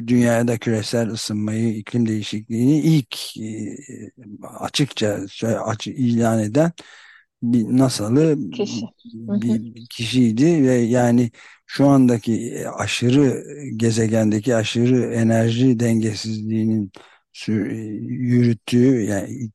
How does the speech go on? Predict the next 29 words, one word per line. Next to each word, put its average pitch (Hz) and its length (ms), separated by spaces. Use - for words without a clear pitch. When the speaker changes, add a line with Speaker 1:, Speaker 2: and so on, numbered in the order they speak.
Speaker 1:
ittirdiği 120 880
sürekli 156 600
aylık 135 400
rekorlara 127 720
bakmak 147 500
ve 120 140
onların 120 420
kırıldığını 117 560
görmemiz 120 560
mümkün 123 560
diye 139 260
bir 131 200
inceleme 123 500
Speaker 2:
Hmm. 113 60
Speaker 1:
yayınladı 95 560
grafiklerle. 110 760
Çok, 143 380
e, 123 120
yani 113 120
spor 139 280
olaylarını 120 640
da 139 240
tabii 120 300
ki 131 480
Speaker 2:
Evet. - 240
Speaker 1:
derinlemesine 120 600
etkilemesi 113 680
muhtemel 120 520
olacak. 87 400